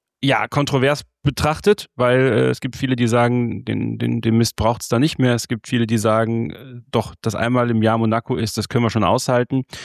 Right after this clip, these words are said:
In den letzten Jahren war es ja so, dass die Qualifikation den größten Reiz hatte. So ehrlich muss man ja sein. Man hat dann letztes Jahr versucht, mit zwei Pflichtboxenstops da irgendwie was zu machen, was die Spannung angeht.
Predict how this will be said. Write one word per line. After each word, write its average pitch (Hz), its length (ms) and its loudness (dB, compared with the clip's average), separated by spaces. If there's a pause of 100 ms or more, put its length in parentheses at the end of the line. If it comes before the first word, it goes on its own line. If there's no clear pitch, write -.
(560)
In 131 120 4
den 135 100 6
letzten 160 300 2
Jahren 160 240 0
war 147 100 4
es 151 120 -2
ja 147 120 2
so, 139 140 2
dass 139 160 2
die 139 80 -4
Qualifikation 135 880 2 (220)
den 107 100 0
größten 110 360 0
Reiz 87 280 -4
hatte. 92 220 -6
So 95 100 -4
ehrlich 95 220 -2
muss 110 160 -6
man 98 100 -4
ja 90 140 -2
sein. 98 220 0
Man 107 100 0
hat 107 120 -2
dann 104 100 0
letztes 120 340 0
Jahr 120 140 2
versucht, 117 420 2
mit 107 160 0
zwei 104 180 2
Pflichtboxenstops - 1040 -2
da 117 120 2
irgendwie 117 760 4
was - 600 -4
zu 117 600 2 (240)
machen, 120 460 -2
was 113 100 -2
die 110 120 -8
Spannung 135 340 0
angeht. 135 380 0